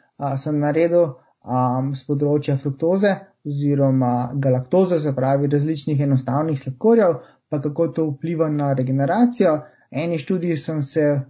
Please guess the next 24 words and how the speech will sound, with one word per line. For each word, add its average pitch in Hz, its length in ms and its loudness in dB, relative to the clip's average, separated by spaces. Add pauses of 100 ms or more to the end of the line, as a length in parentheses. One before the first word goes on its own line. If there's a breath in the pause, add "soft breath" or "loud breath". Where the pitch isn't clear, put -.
ukvarjal 147 680 2
z, 139 240 -2 (360)
um, 127 420 -2 (640 loud breath)
periodizacijo 160 920 2
vnosa 151 360 -2
ogljikovih 151 500 -4
hidratov, 151 360 0
se 143 140 -6
pravi, 127 300 -2
da 127 80 0
določene 139 540 0
vadbene 131 420 2
enote 139 440 0 (400 loud breath)
izvedeš 131 520 0
brez 147 380 0 (260)
ali 131 180 -6
pa 139 120 -2
z 139 100 2
nizko 170 300 0
razpoložljivostjo 185 840 2
ogljikovih 180 440 -4
hidratov, 156 500 0
pa 151 80 -4
potem, 147 460 -2